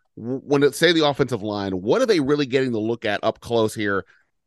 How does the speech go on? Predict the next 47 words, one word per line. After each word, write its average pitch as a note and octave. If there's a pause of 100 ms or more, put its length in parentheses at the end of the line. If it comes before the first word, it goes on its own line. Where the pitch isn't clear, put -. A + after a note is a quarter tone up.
(120)
to C#3
help C3+
them B2+
evaluate A2
these A2
players? G#2
I A2
know D#3
it's -
not C3+
al-, A#2
always A2
just A2
about G#2+
the F#2
game, G2 (260)
but C3+
even F#3+
in C3
practices, A#2
what C3+
are E3
the D3
things B2+
that A2
teams A2
are F#2+
gonna G2+
be F#2+
looking G2+
at F#2+
with F#2
offensive F#2
linemen F2+ (300)
to F#2+
help G2
gauge F#2+
whether, F2+ (100)
you F#2+
know, F2
they, F#2
they F2+
like F2
a F2
guy E2+
or D#2
not? C#2